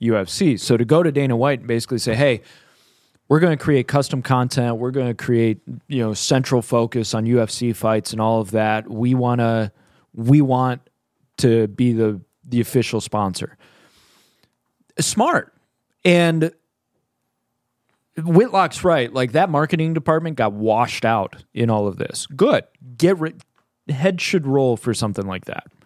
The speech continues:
So now the new marketing department has that massive job of, "Okay, now we have to shift the view of Bud Light 'cause everybody thinks of Bud Light this way." I don't blame you.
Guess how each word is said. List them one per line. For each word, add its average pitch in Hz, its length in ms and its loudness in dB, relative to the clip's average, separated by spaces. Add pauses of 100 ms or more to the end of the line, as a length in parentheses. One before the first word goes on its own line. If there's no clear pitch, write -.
(800)
So - 160 0
now 202 200 4
the 185 100 2
new 196 180 4
marketing 139 420 0
department 110 560 -2
has 170 400 0
that 123 260 0
massive 156 720 0 (160)
job 143 600 2
of, 123 240 0
"Okay, 131 260 -2
now 123 320 0
we 165 160 2
have 151 320 0
to 131 180 -4
shift 131 680 -2
the 117 120 0
view 127 520 0
of 110 200 -4
Bud 117 200 0
Light 110 320 -4 (720)
'cause 120 160 0
everybody 151 420 0
thinks 131 240 -4
of 117 80 -6
Bud 120 160 0
Light 113 240 -2
this 113 200 -4
way." 117 320 -4 (880)
I 220 40 0
don't 277 140 2
blame 277 280 -2
you. 104 160 -4